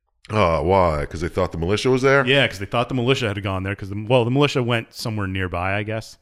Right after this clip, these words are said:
Speaker 1: Mm-hmm.
Speaker 2: to hide. And the I M C detected life on this thing, so they went to try and find it. And it turns out it was just a peaceful little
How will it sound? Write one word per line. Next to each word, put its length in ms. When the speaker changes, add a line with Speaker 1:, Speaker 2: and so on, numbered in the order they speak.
Speaker 1:
Mm-hmm. 380
Speaker 2:
to 100
hide. 400
And 300
the 80
I 200
M 120
C 480
detected 500
life 260
on 120
this 140
thing, 160
so 80
they 100
went 220
to 80
try 140
and 100
find 260
it. 100
And 80
it 60
turns 200
out 140
it 40
was 120
just 260
a 400
peaceful 420
little 500